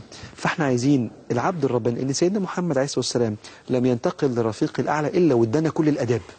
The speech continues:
آداب الحرب، آداب السلم، آداب التعامل مع نفس العقيدة اللي متفق معاك، آداب اللي بيخالفك في العقيدة، حتى آداب اللبس والأكل والشرب. فمش ممكن موقف زي ده ما نلاقيش في ديننا. نعمل إيه؟ هتلاقي في دينك،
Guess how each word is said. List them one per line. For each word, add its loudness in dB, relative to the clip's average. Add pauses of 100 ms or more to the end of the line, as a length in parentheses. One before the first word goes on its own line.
(460)
آداب 2
الحرب، -4
آداب 0
السلم، 0
آداب -2
التعامل -2
مع 0
نفس -4
العقيدة 0
اللي 0
متفق -6
معاك، -2 (320)
آداب 2
اللي -4
بيخالفك -6
في -12
العقيدة، 0 (180)
حتى -4
آداب 0
اللبس -2
والأكل -4
والشرب. 0 (300)
فمش 0
ممكن 4
موقف 0
زي 2
ده 2
ما 2
نلاقيش 0
في 0
ديننا. 2
نعمل 0
إيه؟ -6 (460)
هتلاقي 2
في -2
دينك، 2